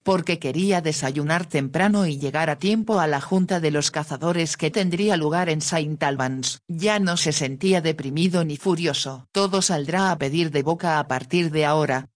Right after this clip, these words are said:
se dijo. Si Sedela ha dañado la reputación de Esther, "Yo la repararé inmediatamente", haciendo anunciar nuestro compromiso matrimonial en la Gaceta.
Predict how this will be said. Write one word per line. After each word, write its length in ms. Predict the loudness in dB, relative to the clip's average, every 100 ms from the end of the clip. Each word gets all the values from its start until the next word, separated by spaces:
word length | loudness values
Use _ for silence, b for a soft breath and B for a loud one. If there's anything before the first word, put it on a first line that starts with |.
| -10
se 240 | -4 -2
dijo. 480 | -4 -6 -8 -8 -8
Si 280 | -2 2 2
Sedela 560 | 2 0 2 2 2 2
ha 60 |
dañado 460 | 0 0 0 2 2
la 160 | 2 0
reputación 680 | -2 -2 -4 -4 0 0 2
de 160 | 2
Esther, 480 | 2 0 -2 -2 -8 _ -8
"Yo 260 | 0 2 4
la 140 | 4
repararé 540 | 2 0 0 2 2
inmediatamente", 1080 | 2 2 0 0 0 0 0 2 2 2 2
haciendo 520 | 2 0 2 2 4
anunciar 580 | 2 0 -4 -2 0 2
nuestro 400 | 0 0 0 -2
compromiso 720 | 0 -2 -2 -2 0 0 2
matrimonial 640 | 2 0 -2 -4 -2 0 2
en 140 | 2
la 100 | 0
Gaceta. 580 | -2 -2 -2 -2 -6 -8